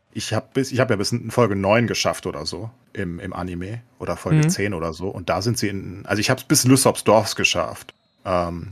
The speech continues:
Speaker 1: das ist erst da. Also da musst du schon noch sehr lange gucken, bis du den, bis du die erste Serie auf Netflix jetzt überhaupt durch hast.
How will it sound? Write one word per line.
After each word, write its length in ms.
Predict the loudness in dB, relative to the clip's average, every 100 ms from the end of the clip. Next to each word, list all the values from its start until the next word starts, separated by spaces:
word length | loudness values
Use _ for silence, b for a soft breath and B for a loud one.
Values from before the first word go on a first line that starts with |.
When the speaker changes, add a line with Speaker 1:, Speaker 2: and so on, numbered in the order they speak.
| -6
Speaker 1:
das 180 | 0 0
ist 140 | 0 -2
erst 320 | -2 -2 0
da. 400 | 2 2 -2 -10 _ _ _ _ _ _ _ _ -6
Also 320 | -4 -4 -6
da 160 | 0 0
musst 260 | 0 -6
du 120 | -4
schon 180 | -2 0
noch 180 | -2 -4
sehr 640 | -6 -2 2 4 4 2
lange 280 | 2 0 -2
gucken, 340 | -4 -4 -4 -6
bis 160 | -4
du 100 | -4
den, 380 | -4 -4 -6 -10 -8
bis 140 | -6
du 80 | -4
die 80 | -2
erste 380 | 0 -2 -4 -2
Serie 380 | 0 2 0
auf 120 | -2 0
Netflix 320 | 0 0 -2
jetzt 160 | -4
überhaupt 320 | -2 -2 -4 -6
durch 200 | -6 -4
hast. 280 | -4 -6